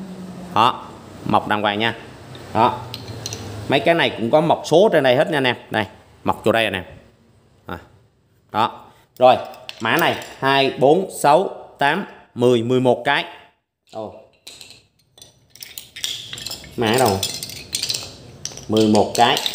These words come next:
Đây. Hai trăm chín mươi k. Mã ba mươi hai là hai trăm chín mươi k cho mười một cái đục này nha anh em. Rồi,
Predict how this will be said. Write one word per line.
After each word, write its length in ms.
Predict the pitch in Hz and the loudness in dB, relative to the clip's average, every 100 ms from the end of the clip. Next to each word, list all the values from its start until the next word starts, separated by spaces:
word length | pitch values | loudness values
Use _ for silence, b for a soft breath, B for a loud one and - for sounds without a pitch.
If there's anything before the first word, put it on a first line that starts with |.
| - - - | -10 -6 2
Đây. 140 | 113 - - - - - B B B B B B B B - - - | 2 2 -8 -12 -20 -20 B B B B B B B B -20 -20 -8
Hai 220 | - 202 214 | 2 4 4
trăm 160 | 196 | 2
chín 140 | 220 285 | 6 8
mươi 100 | 302 | 8
k. 200 | 214 202 - - - _ _ _ _ _ _ _ _ _ _ _ - | 6 2 -4 -16 -20 _ _ _ _ _ _ _ _ _ _ _ -4
Mã 180 | 120 185 | 0 0
ba 220 | 214 226 | 2 0
mươi 120 | 220 | 0
hai 240 | 208 208 208 | 0 0 0
là 100 | 165 | -2
hai 200 | 185 196 | -4 -4
trăm 160 | 208 185 | -4 -4
chín 120 | 262 | -6
mươi 100 | 269 | -2
k 260 | 220 196 208 | 2 2 2
cho 80 | |
mười 140 | 190 170 | -2 0
một 120 | 151 - | 0 0
cái 80 | |
đục 100 | 220 - | 0 0
này 120 | 160 | -2
nha 80 | 165 | 0
anh 60 | 185 | 0
em. 100 | 185 - - - - - - - - - - - - - - - - - | 0 -4 -12 -12 -10 -10 -8 -8 -6 -4 -4 -6 -8 -10 -10 -8 -8 -2
Rồi, 200 | 131 147 | 2 4